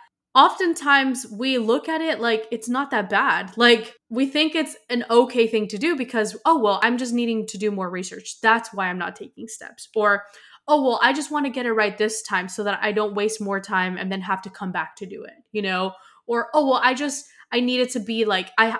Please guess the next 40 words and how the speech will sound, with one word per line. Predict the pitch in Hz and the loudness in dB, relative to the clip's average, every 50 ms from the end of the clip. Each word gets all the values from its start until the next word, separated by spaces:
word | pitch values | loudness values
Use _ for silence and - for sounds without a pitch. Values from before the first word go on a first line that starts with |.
| - | 2
already | 233 240 240 240 233 233 220 | 2 2 4 4 2 2 0
have | 220 220 220 214 208 | 0 -2 -2 -2 -2
a | 202 | -2
vision, | 185 202 202 190 196 190 185 | -2 -4 -4 -4 -4 -6 -6
like, | 185 180 - | -6 -8 -8
I | - - 208 | -6 -2 0
already | 208 208 208 214 214 220 | 2 2 2 2 2 2
have | 220 214 202 196 | 0 0 -2 -4
a | 190 | -4
goal | 185 196 190 185 | -6 -6 -6 -6
of | 180 175 | -6 -6
what | 185 180 | -6 -6
I | 180 | -6
want | 180 180 180 180 180 | -4 -4 -6 -6 -6
it | 180 | -8
to | - 185 | -12 -14
look | 180 - - - | -16 -16 -16 -16
like. | - - - | -18 -16 -12
So | - 202 | -10 -8
I'm | 190 190 202 214 | -6 -4 0 0
making | 240 262 247 240 214 208 | 0 0 0 -2 -8 -6
sure | 208 - 214 202 | -6 -6 -6 -6
that | 190 180 | -6 -6
it's | 190 190 - | -8 -10 -10
gonna | - 190 185 | -10 -8 -8
meet | 180 185 185 185 | -8 -8 -10 -10
that | 185 - - - | -12 -14 -14 -16
goal. | - - - - - _ _ _ _ _ _ _ _ - | -18 -20 -20 -20 -20 _ _ _ _ _ _ _ _ -2
And, | 247 254 262 | -2 0 0
like, | 262 254 240 | 0 -2 0
we | 277 277 269 | 0 -2 0
have | 262 262 247 269 269 247 | 4 6 6 6 6 4
these, | 285 277 262 269 | 0 -2 0 0
like, | 254 226 208 214 | 0 0 0 0
quote | - - 220 214 | 0 0 2 2
unquote | 220 214 214 220 208 190 | 2 0 0 -2 -4 -4
excuses | 185 185 - - - 208 196 190 185 - 190 185 185 190 - | -4 -8 -10 -12 -10 -8 -8 -8 -8 -8 -8 -8 -8 -6 -6
as | - 190 185 - - | -6 -6 -6 -6 -8
to | 208 196 | -6 -6
why | 185 180 180 190 185 185 185 185 185 185 180 180 185 _ | -6 -6 -4 0 0 2 2 2 2 0 -2 -6 -8 _